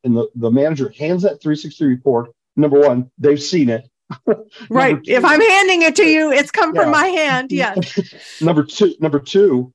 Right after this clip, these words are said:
Speaker 1: or, or maybe H R hands it to them, but somebody hands it to them that has access to it. Number two, then they hand it to them, they go, "Okay, go do good work." And for those of you who aren't familiar with three sixty reports, a lot of times they're fifty, sixty pages long
Speaker 2: Oh,
Speaker 1: 'cause there's
Speaker 2: yeah.
Speaker 1: so much, so much segmented data in there.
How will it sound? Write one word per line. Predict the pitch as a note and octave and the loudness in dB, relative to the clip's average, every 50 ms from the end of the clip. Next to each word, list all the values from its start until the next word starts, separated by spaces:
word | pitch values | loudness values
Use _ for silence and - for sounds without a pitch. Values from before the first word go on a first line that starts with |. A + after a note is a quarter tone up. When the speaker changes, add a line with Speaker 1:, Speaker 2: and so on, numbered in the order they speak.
| _ _ _ | _ _ _
Speaker 1:
or, | D3+ D3 D3 | 0 0 0
or | D3+ D#3 | 2 0
maybe | E3 F3+ F#3+ F3+ D#3 | 0 0 0 0 0
H | D3+ C#3+ B2 E3 | -2 -2 0 2
R | D3+ D3+ D#3 C#3+ | 2 2 2 2
hands | C#3 A#2+ G#2+ G2+ | -2 -4 -4 -6
it | G2+ - | -8 -10
to | - A2+ | -10 -10
them, | F#2 A2 | -8 -8
but | C3+ C3 | -8 -8
somebody | - - A3+ A#3 A3 F#3 D#3+ | -4 0 2 2 4 4 4
hands | D#3 E3 D#3 C#3 | 2 2 2 0
it | C3+ B2+ | -2 -2
to | C#3 C3+ | 0 0
them | A2+ G#3+ | 0 0
that | G3+ G3 C3+ | -2 -2 -2
has | C3+ A#2+ A2+ A#2+ | -2 -2 -2 0
access | A#2 A#2+ B2+ - - G#2+ - - | -2 -2 -2 -4 -10 -14 -14 -14
to | - - - | -18 -20 -20
it. | - - _ - - _ - | -20 -20 _ -20 -16 _ 0
Number | F#3+ G3+ E3 E3+ | 2 2 2 2
two, | - A3+ | 2 4
then | F3+ E3+ F3+ F#3 | 4 6 6 6
they | F3 D#3 D3+ | 4 4 4
hand | F#3+ G#3 A3 G#3+ | 2 4 4 2
it | G#3+ - | 2 2
to | D#3+ | 2
them, | C#3+ C#3 | 2 2
they | C3+ B2+ B2+ | 2 2 2
go, | C3+ C3+ B2+ B2 B2 - _ - | 2 2 2 2 0 -4 _ -4
"Okay, | E3 - G3 D3+ | -2 0 0 0
go | B2+ C#3 D3+ | 2 2 2
do | C3+ C#3+ C3+ | 2 2 0
good | B2 B2+ A2+ | 0 0 0
work." | A#2+ A#2+ G#2 F2+ - - _ _ _ _ _ _ _ _ _ _ _ | 0 -2 -2 -4 -8 -12 _ _ _ _ _ _ _ _ _ _ _
And | C#3+ C3 B2+ A#2+ A#2 A2+ A2+ - - | 0 0 2 2 0 -2 -6 -6 0
for | C#3+ | 2
those | C#3+ D3 C#3 | 2 2 2
of | C#3+ C#3 | 2 0
you | C#3+ | 0
who | C#3 | 0
aren't | C3+ B2 | -2 -4
familiar | - B2+ B2 C#3 C3+ A#2 | -4 -2 0 0 0 -2
with | A2+ - | -4 -6
three | A#2 G#2+ | -8 -10
sixty | G#2+ - E3+ E3+ - - A#2+ | -8 -8 -10 -10 -8 -6 -4
reports, | A2 G2+ - - A2+ G#2+ G2+ - - - - - | -4 -4 -4 -2 -2 -2 -2 -4 -8 -16 -6 -2
a | C3+ | 0
lot | C3+ C3 | 0 0
of | B2+ B2+ | 0 0
times | C#3+ B2 A2 A2 | -2 -2 -2 -2
they're | A2 G#2+ | -4 -4
fifty, | - - C#3+ C#3+ - A#2 | -2 -4 -4 -2 -4 -6
sixty | - - - B2+ - - B2 | -8 -8 -12 -12 -6 -6 -4
pages | - B2+ A#2 A2 G#2 G2 F#2 F#2+ | -2 -2 -2 -2 -4 -6 -6 -2
long | G#2+ A2 G#2+ G#2 G2 - _ _ _ _ _ _ | 0 0 0 0 -2 -6 _ _ _ _ _ _
Speaker 2:
Oh, | - A3+ C4 | -10 -6 -2
Speaker 1:
'cause | B3 A#2 | -2 -2
there's | G#2+ E3 F#3 | -2 -4 -4
Speaker 2:
yeah. | - | -2
Speaker 1:
so | - D3 | 0 0
much, | C#3 C3 A2 - - _ _ _ _ _ _ | 2 0 -2 -4 -8 _ _ _ _ _ _
so | F3 E3+ | -2 -2
much | D#3+ C#3+ - - | 0 -2 -4 -4
segmented | - - C#3 B2 C3 D3 C3+ G#2+ G#2 G2+ G2 | -2 -2 -2 0 0 0 0 0 -2 -2 -2
data | A#2+ A#2 C3+ C#3+ C3 | -2 0 0 0 0
in | G2 F#2+ | -2 -4
there. | F#2 D#2+ - | -6 -8 -10